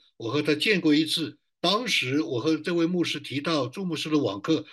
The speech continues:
我能感觉到这位牧师的反应，反应有些迟疑，就是有一些说不出来的。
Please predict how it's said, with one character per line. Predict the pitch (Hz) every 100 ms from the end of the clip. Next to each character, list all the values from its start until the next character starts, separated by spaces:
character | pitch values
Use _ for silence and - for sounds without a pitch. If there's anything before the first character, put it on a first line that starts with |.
| - -
我 | 123
能 | 160 151
感 | 117 104 104
觉 | 170
到 | 165 156
这 | 165 165
位 | 156
牧 | 156
师 | 139 139
的 |
反 | 139 110 104 107
应， | 127 - - _
反 | - 127 120 127
应 | 202
有 | 143 113
些 | 156
迟 | 151 - 127 170
疑， | 131 110 127 156 - _ _ _ -
就 | 143
是 | 131 143
有 | 95 110
一 |
些 | 131 160 156 160 165 _ _ _
说 | - 226
不 | 220
出 | - 247
来 | 113 117
的。 | -